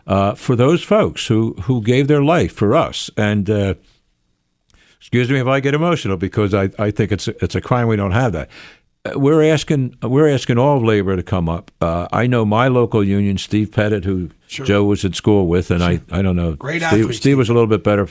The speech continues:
Speaker 1: athlete than
Speaker 2: <laughs> He's
Speaker 1: Joe,
Speaker 2: the
Speaker 1: but,
Speaker 2: best. <laughs>
Speaker 1: but, uh, I brought it to his attention. He took it to his members, and what they did, they sent out to all the members an envelope, self-addressed envelope, "Give us ten or twenty dollars." You know, that's the kind of thing we can come together and get this done. Now,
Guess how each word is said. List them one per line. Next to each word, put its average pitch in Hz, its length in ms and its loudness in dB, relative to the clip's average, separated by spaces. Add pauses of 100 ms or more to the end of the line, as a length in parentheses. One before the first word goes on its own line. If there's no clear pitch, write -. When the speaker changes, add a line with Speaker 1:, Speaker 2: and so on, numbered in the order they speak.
Speaker 1:
athlete 90 460 -2
than 92 80 -2
Speaker 2:
<laughs> - 20 0
He's 85 140 -2
Speaker 1:
Joe, 95 120 0
Speaker 2:
the - 0 -
Speaker 1:
but, - 120 0
Speaker 2:
best. - 680 -6
<laughs> - 0 -
Speaker 1:
but, 120 360 0
uh, 117 220 0
I 127 120 2
brought 151 260 2
it 156 100 -4
to 147 100 0
his 160 240 0
attention. 120 520 -2
He 143 160 -2
took 147 260 -4
it 131 80 -6
to 123 100 0
his 117 160 -2
members, 117 340 -4
and 123 80 -2
what 123 160 -2
they 170 200 0
did, 104 340 -4 (340)
they 151 160 2
sent 151 360 -2
out 131 340 -2 (220)
to 113 160 -2
all 135 260 2
the 147 80 2
members 104 460 -2
an 104 80 0
envelope, 117 480 -2
self-addressed 127 640 0
envelope, 98 440 -2 (320)
"Give 143 160 0
us 147 120 0
ten 127 240 -2
or 117 80 -2
twenty 101 320 -2
dollars." 85 480 -4 (500)
You - 180 -2
know, 143 160 2
that's 165 280 -2
the 220 100 -2
kind 156 300 0
of 135 100 -4
thing 131 240 0
we 123 140 0
can 117 180 -4
come 113 240 -2
together 104 380 0
and 104 180 -2
get 104 160 0
this 92 220 -4
done. 92 260 -2
Now, 95 220 -4